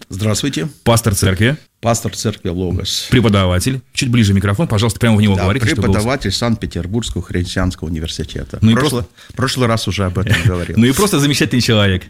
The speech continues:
Speaker 2: да?
Speaker 1: Ну, хочется.
Speaker 2: А, у нас, друзья, в прошлый раз была передача, а, посвящённая тому, вот я покаялся, и что же делать дальше, друзья? Что же делать дальше после покаяния?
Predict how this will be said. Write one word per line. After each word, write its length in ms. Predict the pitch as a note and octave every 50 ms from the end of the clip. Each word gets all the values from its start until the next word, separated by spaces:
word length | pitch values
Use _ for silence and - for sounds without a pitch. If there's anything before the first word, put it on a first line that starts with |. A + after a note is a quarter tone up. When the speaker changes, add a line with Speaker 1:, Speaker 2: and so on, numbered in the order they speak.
| _ - -
Speaker 2:
да? 180 | F#2+ A2+ A#2+ - - -
Speaker 1:
Ну, 140 | G2+ C3+ C3 - - - - -
хочется. 320 | - A#2+ G2 G#2+ G#2 G#2 G2+
Speaker 2:
А, 20 | G2
у 180 | F2 F2 G#2 A#2+
нас, 340 | C3 D#3 E3+ - - -
друзья, 380 | B2 A#2+ D3 D3 C3+ D#3+ E3+ C3+
в 40 | A2
прошлый 260 | C#3+ C3+ - - C#3
раз 100 | C3+ A#2
была 180 | A2 A2 A#2 A2+
передача, 840 | - C3+ B2 A#2+ C#3+ F3 F#3+ - - D3+ B2+ B2 A#2 A2 G#2+ G2+ F2 -
а, 240 | - F#2 G2+ G2 F#2+
посвящённая 520 | F#2 - G#2 - A#2+ A2+ - C3+ C3 B2 G#2+
тому, 360 | A2+ A2 A#2+ C#3 F3 G3+ F#3
вот 160 | B2+ B2 -
я 140 | G#2 D3+ D3+
покаялся, 560 | - - G#2+ - - G3+ G3 C3+ - - A2+
и 20 |
что 160 | G#2 - - C3+
же 120 | A2+ A2
делать 340 | G2+ A2 A#2+ A#2 A2+ A2+ A2
дальше, 260 | C#3 D#3 E3 B2+ G#2+
друзья? 420 | F#2+ F#2+ G2+ F#2 F2+ F#2+ F#2 E2
Что 140 | D#2+ - - C3+
же 120 | A#2+ A#2
делать 200 | G#2+ A2+ A2 G#2
дальше 220 | C3 C3+ - -
после 220 | - - - - G2+
покаяния? 580 | - G#2 F#2+ A2 G#2+ G#2+ F#2+ F2 E2+ F2 E2